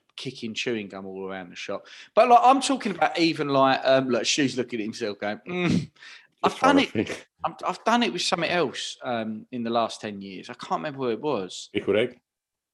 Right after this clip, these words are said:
Speaker 1: No. Oh, God, that wouldn't go very far, would it? And
Speaker 2: Dunno.
Speaker 1: just flat
Speaker 2: Got
Speaker 1: all
Speaker 2: vinegar
Speaker 1: over.
Speaker 2: on it. I'm not going anywhere near it.
Speaker 1: <laughs> Um, I've done it, and I, you know, when I have tried it, I'm not, I'm not proficient. I'm not
Speaker 2: Mm.
Speaker 1: good at kicking.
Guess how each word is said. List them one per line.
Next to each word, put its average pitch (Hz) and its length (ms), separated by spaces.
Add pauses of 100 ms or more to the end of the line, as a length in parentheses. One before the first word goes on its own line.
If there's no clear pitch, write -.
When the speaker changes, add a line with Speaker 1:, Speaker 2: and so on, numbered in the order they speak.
(260)
Speaker 1:
No. 104 220 (300)
Oh, 92 440
God, 82 240
that 123 160
wouldn't 95 180
go 90 180
very 87 220
far, 95 280
would 139 200
it? 80 160 (420)
And 123 80
Speaker 2:
Dunno. 80 280
Speaker 1:
just - 140 (180)
flat 120 160
Speaker 2:
Got 73 80
Speaker 1:
all - 40
Speaker 2:
vinegar 80 300
Speaker 1:
over. 73 160
Speaker 2:
on 71 60
it. - 140 (220)
I'm 76 140
not 71 80
going 76 140
anywhere 73 180
near 80 200 (280)
it. 139 160
Speaker 1:
<laughs> - 80 (640)
Um, 139 420 (120)
I've 170 120
done 233 180
it, 113 240
and 131 140
I, 151 180 (120)
you 147 120
know, 123 80
when 156 160
I 147 140
have 139 100
tried 104 300
it, - 100
I'm 117 140
not, 120 280
I'm 113 140
not 120 180
proficient. 104 520 (140)
I'm 175 100
not 247 100
Speaker 2:
Mm. 151 100
Speaker 1:
good 147 260
at 127 200
kicking. 95 440